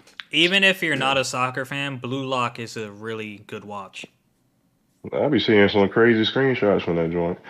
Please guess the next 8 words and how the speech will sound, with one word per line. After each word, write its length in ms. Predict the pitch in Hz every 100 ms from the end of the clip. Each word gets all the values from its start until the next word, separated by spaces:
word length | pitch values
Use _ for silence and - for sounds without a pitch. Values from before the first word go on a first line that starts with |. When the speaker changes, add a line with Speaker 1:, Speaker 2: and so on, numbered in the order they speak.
| -
Speaker 1:
Yeah, 220 | 123 110
Blue 280 | 113 127 135
Lock 240 | 135 123
is 140 | 110 -
good. 280 | 110 101 - _ _ _ _ _ _ - - _ _ _ _ _ _ _ _ _ _ - -
'Cause 140 | 160
it's 180 | 170 -
just, 360 | 190 170 -